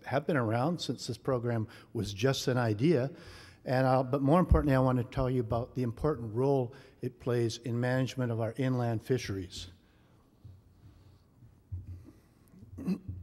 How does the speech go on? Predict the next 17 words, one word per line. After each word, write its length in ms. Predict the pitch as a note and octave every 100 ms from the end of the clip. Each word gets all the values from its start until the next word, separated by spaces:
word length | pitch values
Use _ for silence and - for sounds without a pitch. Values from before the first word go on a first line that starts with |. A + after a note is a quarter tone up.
| - - A2+ - - - _ _ _ _ _ - - - - - - - - - - - - - - - -
So 260 | E3+ E3
if 160 | E3+ F3+
you 80 | F3
like 220 | G#3+ G3
fishing, 560 | - F3 - B2 E3 - - - - - - E3+
or 280 | C#3+ C#3 C#3
if 160 | -
you 60 | A#2+
just 260 | C#3+ B2+
like 180 | C#3+ C3+
the 80 | C3
tranquility 640 | - C3 A#2 D3+ D3 C3+
of 100 | C3
our 140 | B2+ B2
lakes 320 | C3 C3 -
and 160 | A#2 B2
rivers, 460 | C3 A#2+ A#2+ A#2